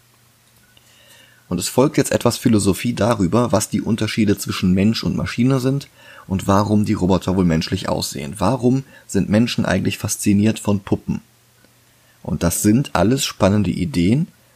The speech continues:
aber die sind in diese Unterhaltung hier wie mit dem Brecheisen eingefügt. Das bringt die Handlung nicht voran, aber diese ganzen Ideen werden auch nicht tief genug ausgelotet, um Selbstzweck zu sein. Das ist so, als würde ein Polizist während einer Schießerei mit dem Bankräuber plötzlich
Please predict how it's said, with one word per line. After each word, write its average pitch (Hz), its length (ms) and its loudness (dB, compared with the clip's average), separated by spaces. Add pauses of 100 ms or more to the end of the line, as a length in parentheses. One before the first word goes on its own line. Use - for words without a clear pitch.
(1200)
aber 104 200 0
die 107 100 0
sind 101 200 2
in 107 80 4
diese 117 220 -2
Unterhaltung 98 440 0
hier 110 220 -2
wie 117 80 -4
mit 117 140 0
dem 98 120 2
Brecheisen 82 680 -4
eingefügt. - 640 -12
Das 95 180 -4
bringt 120 320 2
die 98 140 2
Handlung 113 380 0
nicht 87 200 -2
voran, 95 400 2 (760)
aber 101 120 2
diese 104 180 4
ganzen 110 300 0
Ideen 110 360 2
werden 104 220 2
auch - 160 -2
nicht 117 220 -2
tief 113 220 0
genug 107 260 0
ausgelotet, 104 600 0
um 71 120 -2
Selbstzweck - 520 -2
zu 71 140 -8
sein. 64 320 -8 (960)
Das 92 140 -2
ist 131 160 0
so, 151 160 0
als 147 180 -2
würde 135 180 2
ein 110 100 -2
Polizist 117 640 -4
während 131 220 2
einer 113 100 -2
Schießerei 110 520 0
mit 123 140 0
dem 101 120 2
Bankräuber 98 480 2
plötzlich - 640 -6